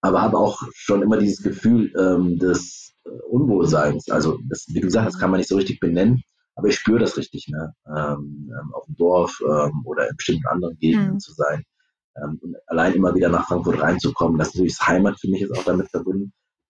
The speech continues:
Speaker 1: Ähm, das macht definitiv einen Unterschied. Und dann, wenn man aufwächst, ist es, glaub ich, auch, auch da hast du, hast du ja auch ein Heimatgefühl zu dort, wo du aufgewachsen bist.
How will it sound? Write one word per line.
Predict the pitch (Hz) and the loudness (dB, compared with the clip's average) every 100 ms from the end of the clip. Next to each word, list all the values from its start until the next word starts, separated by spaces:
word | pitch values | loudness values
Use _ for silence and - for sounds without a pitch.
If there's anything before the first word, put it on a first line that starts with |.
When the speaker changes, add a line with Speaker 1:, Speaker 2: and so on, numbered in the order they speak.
| 76 | -4
Speaker 1:
Ähm, | 78 78 78 78 - _ | 0 2 0 -4 -14 _
das | - - | -4 0
macht | 85 85 - - - _ _ _ _ | 0 2 -2 -8 -20 _ _ _ _
definitiv | 87 82 85 92 | -4 0 0 0
einen | - | 0
Unterschied. | 73 - 85 82 | -2 0 0 0
Und | 76 | 2
dann, | 85 90 | 2 2
wenn | 85 | 2
man | 82 80 | 2 0
aufwächst, | 90 87 - 101 - - | 0 0 2 -2 -2 -8
ist | 87 | -10
es, | 85 | -4
glaub | 87 87 | -2 0
ich, | - | 0
auch, | 107 90 | 0 0
auch | - - | -4 0
da | 90 101 | 2 2
hast | 95 | -2
du, | 92 - | -4 -4
hast | - - | -2 0
du | |
ja | 82 | 0
auch | 78 | 0
ein | |
Heimatgefühl | 87 101 113 107 - 120 123 - - - | 2 2 2 -2 2 2 2 -6 -16 -16
zu | - 92 | -4 2
dort, | 101 104 | 2 2
wo | 98 | 0
du | |
aufgewachsen | 76 113 92 82 - 80 | 0 0 0 0 0 0
bist. | 101 - | 0 -2